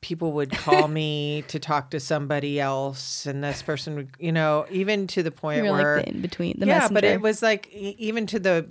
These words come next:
Speaker 1: kind of benign things of, like, my grandmother calling me to ask my brother to show up for a dinner at a certain time on a
Speaker 2: Right.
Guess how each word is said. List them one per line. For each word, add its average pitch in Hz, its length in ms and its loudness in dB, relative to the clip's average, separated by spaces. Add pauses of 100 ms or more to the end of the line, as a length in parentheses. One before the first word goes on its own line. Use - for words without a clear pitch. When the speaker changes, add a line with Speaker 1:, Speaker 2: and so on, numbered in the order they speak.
(160)
Speaker 1:
kind 185 160 0
of 165 60 -2
benign 160 560 0
things 160 400 0
of, 143 220 0
like, 147 280 0
my 143 160 -2
grandmother 151 720 -2
calling 156 640 -4
me 165 320 -2
to 160 120 -2
ask 143 360 -4
my 143 140 -4
brother 147 460 0
to 143 120 -4
show 147 320 -2
up 143 240 -2
for 143 200 0
a 143 60 0
dinner 165 400 0
at 143 180 0
a 143 60 -4
certain 139 400 -8
time 147 560 -2
on 139 140 -4
a 139 60 -4
Speaker 2:
Right. - 20 -4